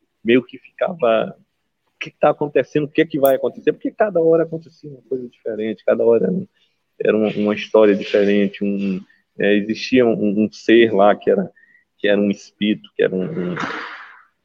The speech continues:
que ele aparecia do nada, e ele sempre tava ali de, de fora, vendo a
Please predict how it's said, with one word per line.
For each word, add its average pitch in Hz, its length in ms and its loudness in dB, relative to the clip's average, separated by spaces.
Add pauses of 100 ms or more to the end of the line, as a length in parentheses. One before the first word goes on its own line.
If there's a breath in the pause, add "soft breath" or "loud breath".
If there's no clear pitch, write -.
(320)
que - 140 -2
ele 127 100 4
aparecia 135 520 2
do 151 160 -4
nada, 123 440 2
e 117 120 4
ele 120 140 4
sempre 160 400 -4
tava 131 320 2
ali 123 200 -2
de, - 400 -12
de - 160 -20 (1080)
fora, 120 360 6
vendo 110 400 2
a 104 60 2